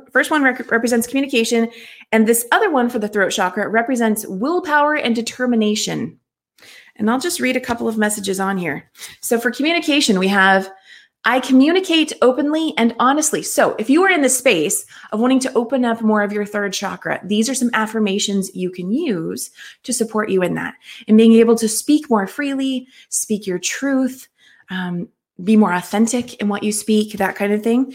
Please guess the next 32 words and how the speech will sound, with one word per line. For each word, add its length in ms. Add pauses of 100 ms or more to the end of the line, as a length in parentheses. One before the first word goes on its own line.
(160)
So 100
here 120
are 40
a 40
few 220
affirmations 520
for 100
that. 240 (1080)
"I 140
communicate 600
openly 400
and 160
honestly 580
to 160
express 460
my 100
thoughts 460
and 120
feelings 600
clearly. 580 (460)
I 120
share 400
my 160
inner 280
knowledge 460
freely 580 (200)
with 160
integrity 840
and 140
without 580
fear. 540 (960)
My 320